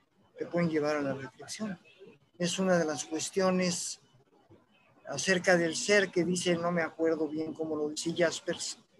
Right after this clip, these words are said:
pero dice que en un momento dado pe-, pegas un brinco del ser en existencia al ser.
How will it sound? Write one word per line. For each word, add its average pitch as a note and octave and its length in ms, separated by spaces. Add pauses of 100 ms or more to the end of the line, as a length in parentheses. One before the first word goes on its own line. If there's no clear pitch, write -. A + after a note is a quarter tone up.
(760)
pero F#3+ 220
dice G3+ 240
que G#3 80
en G3+ 60
un G#3 120
momento G#3 360
dado G#3 220
pe-, G#3 280
pegas G#3 280
un G3+ 160
brinco G#3 640 (1040)
del E3+ 200
ser A#3 280
en G3+ 160
existencia F#3 920
al C#3 120
ser. - 280